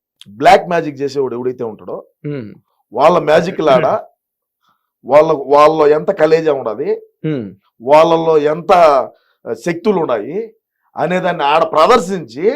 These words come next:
Speaker 2: ఉమ్.
Speaker 1: వీళ్ళకి నెగిటివ్ ఏదైతే ఉంటుందో, ఈ నెగిటివ్ని ఆడ పెట్టి పాజిటివ్ వైబ్స్ తో వస్తారు బయటికి మళ్ళా.
Speaker 2: ఓకే.
Speaker 1: అర్థమైందా?
Speaker 2: ఉమ్.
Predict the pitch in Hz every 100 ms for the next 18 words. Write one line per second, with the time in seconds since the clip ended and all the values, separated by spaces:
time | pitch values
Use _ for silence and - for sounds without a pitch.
0 | 233 - 160 151 104 151 214 175 156 180
1 | 254 294 240 226 226 220 196 170 208 190
2 | 165 202 220 240 180 151 143 139 131 202
3 | - - _ _ - 190 262 262 269 233
4 | 220 - 240 214 - 202 170 175 151 156
5 | 160 156 - _ 165 165 139 131 98 -
6 | _ _ _ _ _ _ _ _ _ _
7 | - 139 196 175 139 190 269 151 135